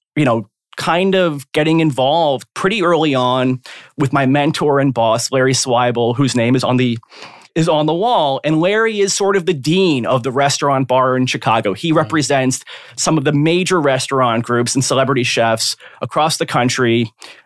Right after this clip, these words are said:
Speaker 1: and also in Miami. And I became his right-hand guy and got some really great experience doing everything from the lease to the joint venture to the equity offering among friends and family,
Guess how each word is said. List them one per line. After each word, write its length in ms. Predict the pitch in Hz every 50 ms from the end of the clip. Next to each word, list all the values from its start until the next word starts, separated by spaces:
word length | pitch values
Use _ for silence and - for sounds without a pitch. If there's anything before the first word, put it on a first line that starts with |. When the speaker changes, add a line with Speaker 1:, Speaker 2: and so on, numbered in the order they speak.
| _ _ -
Speaker 1:
and 140 | 139 143 139
also 240 | 135 143 139 -
in 80 | 147 139
Miami. 680 | 135 131 127 117 110 117 113 113 113 107 107 107 104 - -
And 220 | 117 127 127 123 -
I 80 | 143 147
became 500 | 139 - - - - 196 185 180 180 170 - -
his 260 | - 180 180 185 147
right-hand 520 | 123 135 143 147 151 147 165 147 147 139
guy 420 | 117 110 98 92 98 92 110 120 - _ _ _ _ - _ _ _ _ _ -
and 160 | 135 143 139
got 220 | 143 139 135 139
some 240 | - - 156 139 123
really 300 | 127 143 160 156 175 170
great 260 | 143 123 147 143 135
experience 880 | 135 123 - - - 214 254 247 220 180 160 143 139 139 131 135 127 - - _ -
doing 280 | 190 190 180 185 175
everything 640 | 175 196 202 175 220 208 190 - 190 180 180 170 165
from 340 | 143 - 165 143 131 131 135
the 100 | 151 165
lease 560 | 180 233 269 254 226 190 170 147 - - -
to 100 | - 175
the 100 | 147 147
joint 360 | 131 - 151 147 147 135 131
venture 560 | - 180 180 175 175 - - 170 156 143 139 135
to 160 | - 151 131
the 120 | 135 - -
equity 380 | 143 170 - 180 180 170 160 151
offering 600 | 143 143 143 143 - - 143 139 143 139 135 123 - - - - - - -
among 320 | 131 147 151 147 143 147 135
friends 280 | - 151 131 131 139
and 120 | 165 147 -
family, 680 | - 196 202 202 190 190 185 175 170 165 156 151 147